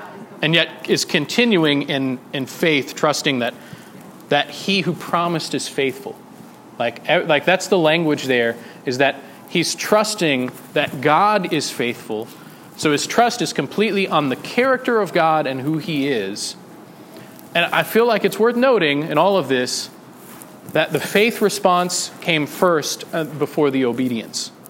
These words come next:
right? That just worth playing out. The issue then is,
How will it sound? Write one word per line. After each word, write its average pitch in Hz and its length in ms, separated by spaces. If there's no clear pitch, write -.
right? 135 240
That 143 340
just - 240
worth 165 240
playing 156 260
out. 127 220
The 147 260
issue 202 380
then 139 300
is, 139 300